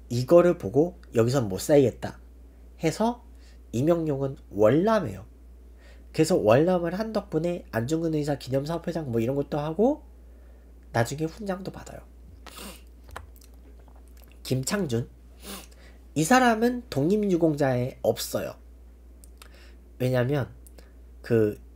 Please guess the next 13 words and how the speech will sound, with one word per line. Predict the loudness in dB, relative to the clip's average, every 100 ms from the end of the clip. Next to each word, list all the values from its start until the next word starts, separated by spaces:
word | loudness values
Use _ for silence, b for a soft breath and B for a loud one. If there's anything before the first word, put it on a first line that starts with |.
| -20 -20 b b b -20 -20 -10
이제 | 0 0
삼 | 2 0 0
일운동 | 0 0 -2 0
이후에 | 0 0 0 -2 -6 -12 -20 -20 -20 -14
미국에 | -4 -2 -2 0 0
유학 | 2 0 0
가서 | -4 -2
목사가 | 0 -2 2 2 2
됐는데 | 0 -6 -4 -2 -2 -6 -20 -20 b b b b
신탁 | -8 -4 -4 -4 -6 -6
통치에 | -6 -6 -4 -2 -2
찬성하고 | -2 -8 -4 -4 -4 -2 -2 0
월북해요. | 0 0 -2 -4 -8 -12